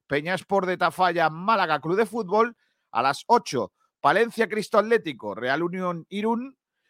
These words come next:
Puerto Llano Girona, Pulpileño Castellón, Leioa Elche, Llanera Logroñés, a las ocho y cuarto, Adarve Lugo,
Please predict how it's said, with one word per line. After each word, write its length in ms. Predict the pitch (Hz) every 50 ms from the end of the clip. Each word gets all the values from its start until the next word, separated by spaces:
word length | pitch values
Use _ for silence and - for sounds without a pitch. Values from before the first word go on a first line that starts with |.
| _ _ _
Puerto 360 | - 156 160 156 - - 160
Llano 260 | 165 185 202 208 220 220
Girona, 560 | 202 233 247 233 247 247 262 277 285 277 - _ _ _ _ _ _ _
Pulpileño 640 | - 170 185 185 170 - 175 175 190 214 214 208 160
Castellón, 680 | 139 180 185 - - 208 233 233 240 240 277 285 262 - _ _ _ _ _
Leioa 580 | _ - 147 156 160 165 180 185 196 214 220 202
Elche, 540 | 240 226 208 - - 214 226 254 277 277 _ _ _ _ _ _ _ _ _ _ _ _ _ _ _ _ _ _ _ _ _ _ _ _ _ _ _ _ _ _ _ _
Llanera 480 | - 131 160 156 160 175 208 214 180 156
Logroñés, 580 | 165 196 208 233 247 233 233 226 247 254 - 202
a 80 | 160
las 160 | 151 151 -
ocho 220 | 208 220 214 - 214
y 40 | 190
cuarto, 420 | 190 170 151 113 - 127 113 -
Adarve 500 | - 135 156 175 208 220 214 175 202 233
Lugo, 520 | 247 247 233 208 185 208 214 220 226 -